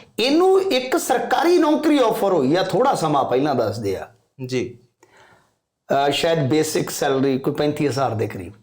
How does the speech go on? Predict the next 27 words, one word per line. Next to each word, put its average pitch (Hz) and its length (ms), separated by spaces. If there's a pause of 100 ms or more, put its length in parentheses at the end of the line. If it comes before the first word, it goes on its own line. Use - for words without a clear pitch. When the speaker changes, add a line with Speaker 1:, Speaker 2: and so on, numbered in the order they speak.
Speaker 1:
ਇਸਨੇ 170 360
ਉਹ 262 100
ਨੌਕਰੀ 170 420
ਨਹੀਂ 120 240
ਸੀ 110 200
ਲਈ। - 180 (320)
Speaker 2:
ਹੂੰ। 143 260 (300)
Speaker 1:
ਮੈਂ 247 100
ਕਿਹਾ, 294 100
ਜਿਹੜਾ 294 220
ਬੰਦਾ 277 280
ਨੌਕਰਾਂ 220 460
ਨੂੰ 254 160
ਉਂਗਲਾਂ 233 260
ਤੇ 226 100
ਨਚਾਉਂਦਾ 180 420
ਵੀ 185 160
ਆ 180 160
Speaker 2:
ਜੀ। 165 80
Speaker 1:
ਜਿਹੜੇ 180 160
ਨੌਕਰਸ਼ਾਹ 165 680
ਨੇ, 143 320 (420)
Speaker 2:
ਬਿਲਕੁਲ। 123 220
Speaker 1:
ਵੱਡੇ 170 160
ਵੱਡੇ 185 260
ਅਫਸਰ 147 300
ਆ, 113 260